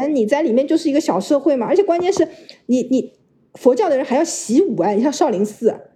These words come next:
Speaker 1: 啊，那相当于其实就是有钱权，搞不好还有军权，是这么理解对吧？
Speaker 2: 对啊，就是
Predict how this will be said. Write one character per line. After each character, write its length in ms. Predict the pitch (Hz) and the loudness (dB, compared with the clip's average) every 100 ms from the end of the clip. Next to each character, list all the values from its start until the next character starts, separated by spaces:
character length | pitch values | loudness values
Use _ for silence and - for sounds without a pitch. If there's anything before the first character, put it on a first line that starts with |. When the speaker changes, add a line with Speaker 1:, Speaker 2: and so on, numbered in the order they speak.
| _ _ _ _ _ _ _ _ _ _ _ _ _ _ _ _ _ - | _ _ _ _ _ _ _ _ _ _ _ _ _ _ _ _ _ 0
Speaker 1:
啊， 360 | 214 262 202 | 2 2 0
那 160 | 160 277 | 0 0
相 220 | 294 311 | 0 0
当 180 | 330 262 | 4 4
于 100 | 202 | 2
其 200 | - 190 | 2 0
实 180 | 196 190 | 2 2
就 100 | 190 | 0
是 420 | - 190 175 165 _ _ _ _ - | 2 2 2 0 _ _ _ _ 0
有 140 | 170 | 0
钱 380 | - - 160 233 | 2 0 2 2
权， 500 | - 170 165 165 - - | 2 0 0 -4 -6 -2
搞 140 | 180 | 0
不 60 | 170 | 0
好 160 | 185 156 | 0 0
还 100 | 160 | 0
有 80 | 151 | 2
军 240 | 226 285 | 2 0
权， 320 | - - - _ - | 0 -4 -4 _ -4
是 60 | 175 | 0
这 60 | |
么 80 | 180 | 2
理 80 | 359 | 2
解 40 | |
对 60 | 339 | 2
吧？ 60 | - | 0
Speaker 2:
对 80 | |
啊， 20 | - | 0
就 100 | |
是 120 | 339 | 0